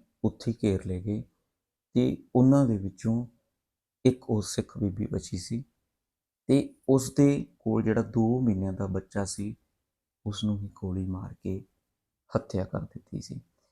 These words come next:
ਤਾਂ ਇਹ ਜਿੰਨੇ ਵੀ ਇਸ ਤਰ੍ਹਾਂ ਸ਼ਹੀਦ ਹੋਏ,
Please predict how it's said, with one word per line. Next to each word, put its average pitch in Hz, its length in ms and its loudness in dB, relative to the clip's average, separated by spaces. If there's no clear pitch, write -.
ਤਾਂ 160 140 2
ਇਹ 156 560 4
ਜਿੰਨੇ 110 400 2
ਵੀ 131 380 -2
ਇਸ 143 160 0
ਤਰ੍ਹਾਂ 131 300 0
ਸ਼ਹੀਦ 107 460 -2
ਹੋਏ, 98 380 -4